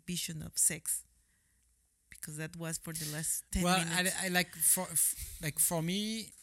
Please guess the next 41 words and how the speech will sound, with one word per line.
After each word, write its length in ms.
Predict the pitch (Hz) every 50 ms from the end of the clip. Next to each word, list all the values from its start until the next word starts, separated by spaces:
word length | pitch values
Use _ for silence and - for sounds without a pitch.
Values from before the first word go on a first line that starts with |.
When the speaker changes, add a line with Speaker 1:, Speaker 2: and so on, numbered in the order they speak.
| - -
Speaker 2:
and 260 | 156 143 143 143 139
we 80 | 143 147
talked 240 | - 156 143 -
about 220 | 151 131 135 127 123
that 160 | 131 120 117
before, 380 | 120 117 - - - 147 135 131
like, 160 | 123 123 120 _ - - - - - - _ _ _ _ - - - - - - - _ -
what 240 | - 147 160 156 -
people 280 | - 190 180 - 190 170
were 140 | 151 139
thinking 380 | 127 - - 165 160 - 170 160
about 280 | 151 135 143 139 - -
me 140 | 160 170
was 220 | 165 143 131 123 120
really 300 | 120 127 139 143 143 139
important. 560 | 127 117 - 123 110 107 - 90 - - - - _ _ _ -
Speaker 1:
Mm-hmm. 220 | 220 220 233 220
Speaker 2:
So 120 | 208 190 151
that 180 | 139 151 147 -
means 160 | 175 175 170
I 80 | 160
was 240 | 147 143 147 143 135
in 140 | 139 143 139
a 60 | 135 - _ _
constant, 680 | - 175 175 165 - - - 170 160 165 160 - - - - - _ _ _ _ _ _ -
uh, 240 | 143 135 127 123 120
fear 500 | 117 - - - 180 175 170 170 175 180
of, 340 | 175 151 143 131 - - -
uh, 140 | 127 120 123
disappointing 680 | 123 127 127 143 131 - - 156 156 160 160 160 156
or, 120 | 139 123 117 107
or 160 | 120 117 123
not 220 | 131 135 147 143 127
doing 240 | 127 131 139 135 131
the 100 | 127 120
right 200 | 123 123 127 -
things. 380 | - - 156 160 180 185 - - - - - - - -
So 160 | - - - 151
I 40 |
was, 220 | 147 151 151 139 131
like, 180 | 143 131 123